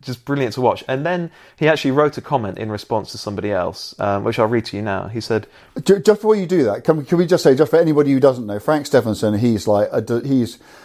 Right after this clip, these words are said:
Speaker 2: he's, A, he's a really, really nice bloke, but in design terms, he designed everything from, you know, the, the, the first of this,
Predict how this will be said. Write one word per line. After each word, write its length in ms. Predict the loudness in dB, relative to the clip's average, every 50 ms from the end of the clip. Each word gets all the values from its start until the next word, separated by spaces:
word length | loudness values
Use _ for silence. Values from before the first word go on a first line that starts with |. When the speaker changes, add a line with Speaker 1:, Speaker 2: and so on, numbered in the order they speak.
| -16 -8 -2
Speaker 2:
he's, 200 | 2 2 2 2 2 2 0 2 4
A, 140 | 6 6 6 6
he's 140 | 4 0
a 60 | -2 0
really, 480 | 4 4 6 8 6 6 4 2 2
really 240 | 4 4 4 4 2
nice 220 | 2 2 2 2
bloke, 280 | 2 2 2 2 2 2
but 120 | 0 0
in 80 | 0 0
design 380 | 0 0 2 2 2 2 0 0
terms, 180 | -2 -4 -2
he 180 | -2 -4 -4 -4
designed 320 | -6 -2 0 0 2 4
everything 360 | 2 2 2 -2 -4 -4 -6
from, 300 | -2 0 2 2 2 2 -2 -10 -20 -20 -20 -18 _ -2
you 100 | 0 0
know, 80 | 2
the, 160 | 0 -2 -6 -6 -12 -16 -16 -16 -18 -20 -16
the, 180 | -10 -10 -10
the 160 | -4 -4 -4
first 340 | 0 4 4 4 4 2 0
of 80 | -4 -2
this, 180 | -2 -4 -4